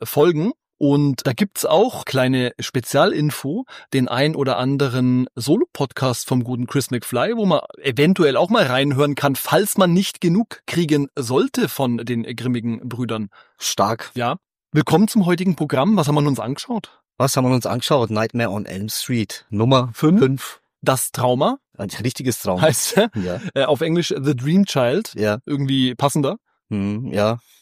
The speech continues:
Speaker 1: Aus dem Jahr neunzehnhundertneunundachtzig. F S K sechzehn.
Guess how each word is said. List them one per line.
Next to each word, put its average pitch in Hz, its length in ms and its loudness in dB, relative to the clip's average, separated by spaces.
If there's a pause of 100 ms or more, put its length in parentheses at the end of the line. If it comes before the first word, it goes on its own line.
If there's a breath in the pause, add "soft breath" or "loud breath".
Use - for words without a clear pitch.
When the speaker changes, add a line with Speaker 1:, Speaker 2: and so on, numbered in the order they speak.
(100)
Speaker 1:
Aus 139 200 -2
dem 143 100 0
Jahr 139 180 4
neunzehnhundertneunundachtzig. 147 1600 -2 (440)
F 143 120 -2
S - 160 -4
K 135 180 0
sechzehn. 202 540 0